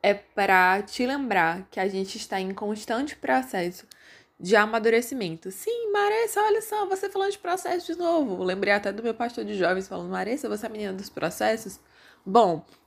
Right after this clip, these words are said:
talvez, não é mesmo, amados? <laughs> É,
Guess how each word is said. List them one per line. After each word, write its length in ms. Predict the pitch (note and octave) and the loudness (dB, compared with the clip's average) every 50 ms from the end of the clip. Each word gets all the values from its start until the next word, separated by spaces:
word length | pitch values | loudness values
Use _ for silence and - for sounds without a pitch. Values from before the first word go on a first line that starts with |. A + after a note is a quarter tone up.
| _ - | _ 2
talvez, 600 | G3+ F3+ F#3 G#3 G#3+ G3+ G3 E3 D3+ D3+ E3+ E3 | 6 8 8 8 6 6 4 4 4 4 2 0
não 160 | E3+ E3 D#3+ | 0 0 0
é 100 | E3 E3 | 0 2
mesmo, 340 | E3+ F3+ G#3 C4 C#4 C4+ B3 | 2 4 4 4 4 4 0
amados? 480 | G3+ F#3 D#3+ B2 - - D3+ - F#3 - | -2 0 0 0 0 -2 -6 -8 -10 -10
<laughs> 680 | - G3+ - - - B3 C4+ - - - C4 - - _ _ _ _ _ _ - _ _ _ _ _ _ _ _ _ _ _ _ - C#5 C#5+ B4 A4 G4+ F#4+ F4 A#3 - - - _ _ _ - | -10 -10 -10 -4 -2 -2 -2 -2 -4 -10 -12 -12 -14 _ _ _ _ _ _ -20 _ _ _ _ _ _ _ _ _ _ _ _ -4 -2 0 0 0 0 -2 -4 -6 -10 -10 -12 _ _ _ 2
É, 840 | - G#3 G#3 G3+ G3+ G3+ G3+ G3+ G3 F#3+ F#3+ F#3 F3+ E3 D3+ - - | 4 6 6 8 6 6 6 4 4 4 6 4 4 4 2 -2 -6